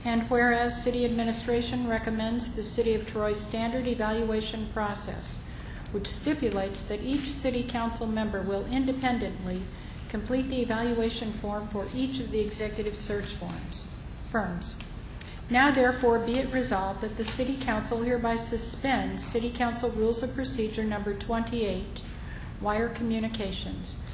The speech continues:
and be it further resolved that each of the City Council members shall independently complete the evaluation form for the six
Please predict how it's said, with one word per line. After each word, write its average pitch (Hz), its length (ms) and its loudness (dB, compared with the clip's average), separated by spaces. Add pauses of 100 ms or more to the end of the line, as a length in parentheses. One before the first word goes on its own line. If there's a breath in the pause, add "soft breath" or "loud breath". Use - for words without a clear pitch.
(420 loud breath)
and 202 160 -4
be 220 120 2
it 220 100 0
further 254 360 4
resolved 226 600 4
that 202 220 -2
each 285 260 2
of 226 140 -2
the 196 80 0
City 214 300 2
Council 214 420 -2
members 202 380 -2
shall 202 240 -2 (100)
independently 240 1000 0 (500 loud breath)
complete 247 440 2
the 254 140 4
evaluation 233 760 2
form 208 380 -4
for 202 200 -2
the 196 120 -4
six 269 500 0